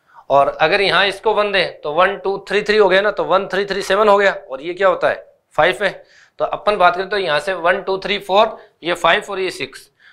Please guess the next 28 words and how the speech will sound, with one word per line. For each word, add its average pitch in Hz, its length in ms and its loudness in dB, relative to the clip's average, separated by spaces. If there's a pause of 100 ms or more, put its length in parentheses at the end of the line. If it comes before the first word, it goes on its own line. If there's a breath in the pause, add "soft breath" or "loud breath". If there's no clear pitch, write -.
(140 soft breath)
तो 143 80 -8
थ्री 185 200 0
पे 208 120 2
क्या 190 160 2
आ 190 40 6
रहा 190 140 4
है, 135 220 -6 (200)
ethyl, 190 420 0 (320 loud breath)
और 151 120 -4
वन, 190 200 2
वन 190 180 0
पे 190 100 -2
क्या 180 160 4
आ 180 40 6
रहा 190 120 4
है, 196 220 -6 (160)
dimethyl, 143 560 2 (320 soft breath)
तो 147 100 -8
थ्री 190 220 0
ethyl, 185 480 2
वन, 185 200 0
वन 185 200 0
dimethyl, 165 640 2 (720 soft breath)
और 147 100 -2
ये 185 140 4
क्या 208 120 4
बेटा, 196 220 4
cyclohexane, 160 800 0